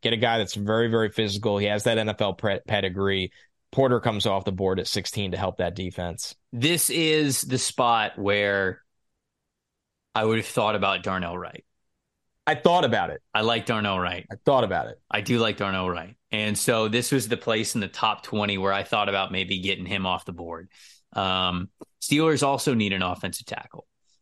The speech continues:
Speaker 2: Mike Tomlin was front and center watching a lot of O-line play this past week at the Senior Bowl.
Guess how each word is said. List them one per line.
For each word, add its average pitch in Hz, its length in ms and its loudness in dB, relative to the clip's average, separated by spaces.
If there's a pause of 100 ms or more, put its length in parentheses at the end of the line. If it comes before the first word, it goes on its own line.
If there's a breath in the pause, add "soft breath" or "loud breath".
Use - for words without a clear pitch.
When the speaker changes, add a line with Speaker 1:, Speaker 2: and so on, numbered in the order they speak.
(160)
Speaker 2:
Mike 113 220 0
Tomlin 120 460 0
was 90 140 -6
front 110 280 0
and 104 80 -6
center 101 440 -2
watching 98 400 0
a 90 60 -2
lot 92 180 0
of 90 60 -4
O-line 95 500 0
play 95 340 -2
this 90 200 -4
past 95 420 -4
week 95 300 -2 (400)
at 92 200 -2
the - 60 -10
Senior 98 360 0
Bowl. 95 340 2